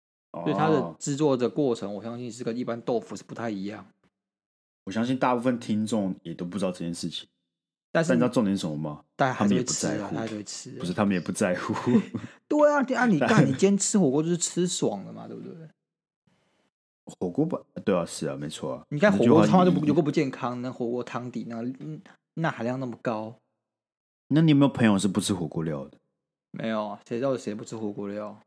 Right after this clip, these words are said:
Speaker 1: 我女朋友就不吃火锅料啊。
Speaker 2: 看，你女朋友是小时候受过什么刺激吗？
Speaker 1: 她说，因为火锅料就是很多加工食品啊，就很不健康啊，所以她基本上不吃火锅料。所以她去吃那种小火锅啊，
Speaker 2: 对。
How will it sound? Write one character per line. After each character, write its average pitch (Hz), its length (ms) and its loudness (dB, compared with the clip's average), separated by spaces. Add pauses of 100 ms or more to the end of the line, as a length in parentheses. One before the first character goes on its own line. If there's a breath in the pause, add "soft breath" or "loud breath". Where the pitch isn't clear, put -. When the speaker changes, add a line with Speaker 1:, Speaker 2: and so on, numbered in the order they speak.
(500)
Speaker 1:
我 98 120 4
女 101 100 6
朋 104 140 4
友 98 80 4
就 104 100 4
不 - 80 -2
吃 - 160 0
火 98 140 0
锅 98 160 0
料 92 220 2
啊。 - 260 -8
Speaker 2:
看， 165 260 -4
你 147 140 -8
女 139 140 -4
朋 165 120 -4
友 170 80 0
是 170 280 -2
小 - 340 -10
时 117 100 -8
候 156 140 2
受 156 160 -4
过 147 100 -2
什 127 80 -8
么 98 120 -8
刺 - 280 -8
激 117 300 -8
吗？ 120 320 -10 (680)
Speaker 1:
她 156 80 2
说， 185 160 4
因 214 40 6
为 214 60 8
火 143 180 6
锅 127 180 6
料 165 140 6
就 151 120 0
是 151 80 -2
很 127 100 0
多 110 100 2
加 113 240 2
工 120 200 2
食 107 240 -2
品 95 320 -4
啊， 65 140 -10
就 117 120 -2
很 110 140 -2
不 - 100 -8
健 85 260 -2
康 67 300 -8
啊， 69 100 -12
所 - 140 -4
以 - 20 2
她 110 80 2 (220)
基 - 120 -2
本 104 60 2
上 101 120 0
不 101 100 -6
吃 - 160 -6
火 85 140 -6
锅 - 240 -12
料。 67 100 -10 (600)
所 147 80 4
以 - 20 2
她 - 0 -
去 143 140 2
吃 - 320 -2
那 131 80 6
种 123 100 6
小 92 240 0
火 90 160 0
锅 73 400 -4
啊， 71 100 -4
Speaker 2:
对。 117 220 -6